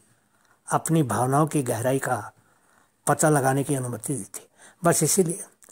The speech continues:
मैंने किसी और पेशे के बारे में कभी सोचा ही नहीं था, क्योंकि मेरे कसाई के पेशे से मेरे घर और परिवार का गुजारा बहुत ही अच्छे से हो रहा था।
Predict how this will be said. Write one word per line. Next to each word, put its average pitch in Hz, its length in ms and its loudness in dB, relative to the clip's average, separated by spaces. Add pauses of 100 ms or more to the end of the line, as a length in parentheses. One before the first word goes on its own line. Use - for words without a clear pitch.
(500)
मैंने 151 160 4
किसी 156 280 2
और 151 160 4
पेशे 147 360 0
के 151 100 -4
बारे 127 280 0
में 123 180 -6 (600)
कभी 147 200 4
सोचा 143 300 0
ही 170 80 0
नहीं 113 180 -6
था, - 240 -12 (880)
क्योंकि 160 200 2
मेरे 160 220 4
कसाई 165 380 2
के 160 120 0
पेशे 143 340 0
से - 200 -6 (720)
मेरे 151 200 4
घर 135 240 2
और 156 120 4
परिवार 135 440 2
का 131 140 -2
गुजारा 117 520 -4 (640)
बहुत 160 360 0
ही 175 60 6
अच्छे 160 300 0
से 143 140 -2
हो 117 160 -4
रहा - 180 -12
था। - 180 -18